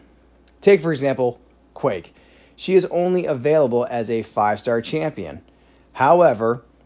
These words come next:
a lot of players decided to use the Ascension on her, and it basically takes her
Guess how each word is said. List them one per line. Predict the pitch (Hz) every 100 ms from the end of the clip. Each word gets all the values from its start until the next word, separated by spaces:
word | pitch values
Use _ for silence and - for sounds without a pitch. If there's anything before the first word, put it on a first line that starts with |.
| _ -
a | 98
lot | 120 139
of | 160
players | - 175 151 107 107
decided | - 110 127 123
to | 127 110 110
use | 135 131 127
the | 131
Ascension | 113 143 151 131 117
on | 107 123 113
her, | 151 135 117 120
and | - 170
it | 160
basically | 180 175 160
takes | 147 - 170 139 -
her | 104 104